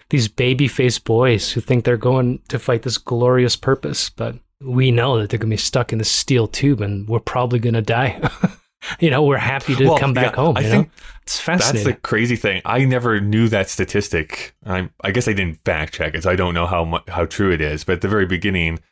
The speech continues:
Speaker 2: that little, um, wall of text comes up and is like, was it, like, of the forty thousand people or something like that, thirty thousand of them died?
Speaker 1: No.
Speaker 2: <laughs> Like,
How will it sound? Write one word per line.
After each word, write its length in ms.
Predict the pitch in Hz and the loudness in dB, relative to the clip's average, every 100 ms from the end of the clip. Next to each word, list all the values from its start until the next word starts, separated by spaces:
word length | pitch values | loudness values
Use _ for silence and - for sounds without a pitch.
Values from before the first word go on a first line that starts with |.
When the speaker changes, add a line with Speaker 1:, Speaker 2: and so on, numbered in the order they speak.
| _ _ _ _ - | _ _ _ _ -4
Speaker 2:
that 160 | 92 | -4
little, 320 | 95 90 87 - | 0 2 2 0
um, 360 | 87 82 80 - | 0 -2 -4 -10
wall 260 | - 101 92 | -2 0 2
of 60 | 87 | 0
text 280 | 110 104 | -2 -4
comes 240 | - 95 87 | -2 -2 0
up 200 | 87 92 | 0 0
and 80 | 90 | -2
is 60 | |
like, 360 | 90 85 - - _ | -2 -2 -4 -16 _
was 80 | 120 | -2
it, 160 | 135 127 | -2 -2
like, 180 | 113 | -4
of 120 | 113 107 | -2 -4
the 80 | |
forty 420 | 107 - 120 127 127 | -4 -2 0 2 0
thousand 560 | - 98 101 104 95 | 0 0 0 0 -4
people 340 | - 98 - 104 | -6 -8 0 2
or 80 | 101 | 2
something 320 | 98 104 101 | 0 -4 -2
like 160 | 104 104 | -2 -2
that, 240 | 104 104 | -2 -4
thirty 320 | - 98 92 95 | -4 0 0 0
thousand 400 | 92 85 87 95 | 0 0 0 -2
of 60 | |
them 180 | 87 87 | -2 -2
died? 540 | 82 78 80 95 110 98 | 0 0 0 0 -2 -4
Speaker 1:
No. 220 | 113 107 104 - - | -4 -2 -2 -4 -6
Speaker 2:
<laughs> 260 | - - - | -16 -14 -2
Like, 280 | 104 101 | 0 0